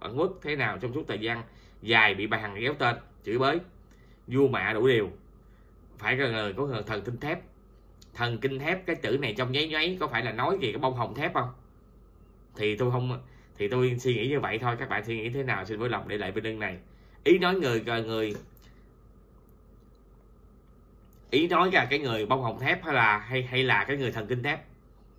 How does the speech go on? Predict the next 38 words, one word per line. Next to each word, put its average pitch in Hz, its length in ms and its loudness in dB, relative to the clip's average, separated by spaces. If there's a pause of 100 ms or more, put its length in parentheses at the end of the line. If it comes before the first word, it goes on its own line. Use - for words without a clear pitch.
(680)
mới 180 300 6
vượt 120 180 2
qua 127 180 4
được 101 160 0
giai 120 120 2
đoạn 110 180 -2
khủng 123 240 -4
hoảng 117 240 0
gây 135 100 2
gớm 107 200 -2
ấy, 135 260 -4
chờ 190 140 -2
ngày 92 160 -6
pháp 131 160 -6
luật 95 120 -6
ra 110 120 -2
tay 113 260 -2
và 101 160 -2
rồi 98 240 -4
cái 117 100 -6
ngày 110 120 -2
ấy 101 120 -2
cũng 117 120 -6
đã 107 120 0
tới. 139 300 0 (420)
Trắng 147 200 2
đen 127 140 4
cũng 120 80 -4
đã 120 140 2
rõ 110 160 2
ràng, 101 340 0
mọi 101 180 -2
chuyện 107 240 -4
giờ 104 120 0
xem 113 240 -4
đã 95 120 -2
khép 143 240 -6
lại. 90 220 -4